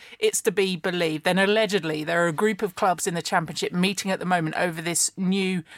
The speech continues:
five-year T V deal, which was done Monday, despite apparently some opposition from a large number of Championship clubs. West Bromwich Albion, Aston Villa,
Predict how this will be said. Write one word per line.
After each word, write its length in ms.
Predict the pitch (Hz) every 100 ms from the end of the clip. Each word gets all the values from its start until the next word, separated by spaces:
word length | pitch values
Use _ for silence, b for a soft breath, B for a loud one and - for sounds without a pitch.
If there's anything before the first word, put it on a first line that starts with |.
| B B
five-year 680 | - 190 180 170 165 160
T 320 | - - 180
V 280 | 160 170 151 -
deal, 380 | 156 151 151
which 260 | 165 - -
was 200 | 190 -
done 580 | - 214 214 214 202 185 _
Monday, 600 | 208 208 190 165 151 170 B B B
despite 460 | - 220 - 247 -
apparently 260 | 226 208 214
some 160 | 208
opposition 500 | 196 196 190 - 180
from 320 | - 202 185 180
a 80 | 190
large 400 | 202 202 185 202
number 240 | 180 175
of 100 | 156
Championship 580 | - 175 160 156 - -
clubs. 300 | 170 156 - B B B B B
West 160 | 220 -
Bromwich 520 | 220 214 196 - - -
Albion, 720 | 233 247 247 262 262 254 254
Aston 380 | 202 190 - 190
Villa, 540 | 175 240 233 233 233